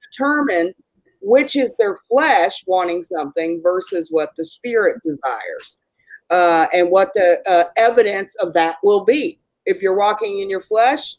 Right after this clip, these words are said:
you're gonna be manifesting this stuff. If you're walking in the spirit, you're gonna be manifesting these things. And so he encourages people not to feed the flesh.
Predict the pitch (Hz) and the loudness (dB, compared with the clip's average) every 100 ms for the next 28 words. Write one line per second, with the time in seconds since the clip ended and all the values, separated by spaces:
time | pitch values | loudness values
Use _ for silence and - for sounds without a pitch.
0 | _ 185 190 196 196 202 196 196 226 208 | _ -4 -2 -2 -4 -4 -4 -4 -4 -4
1 | 208 214 214 220 - 139 110 - _ _ | -4 -4 -2 -4 -6 -8 -8 -12 _ _
2 | _ _ 151 156 180 180 190 - 208 202 | _ _ -2 2 2 4 4 2 -4 -6
3 | 196 - 247 254 226 214 196 185 185 185 | -6 -6 0 2 2 0 -4 -4 -4 -4
4 | 175 175 170 180 175 180 180 226 233 - | -4 -4 -4 -4 -4 -6 -8 -8 -8 -8
5 | 123 - - - _ _ 214 208 233 220 | -10 -10 -18 -20 _ _ -2 2 6 6
6 | 233 208 202 226 262 269 170 185 - 185 | 4 0 2 4 6 4 2 -2 -4 -8
7 | 156 - 156 202 _ _ _ 165 180 175 | -6 0 0 0 _ _ _ -4 0 2
8 | 170 - - 226 202 170 156 160 170 247 | 0 -4 -8 -10 -8 -6 -2 0 0 4
9 | 247 160 | 4 4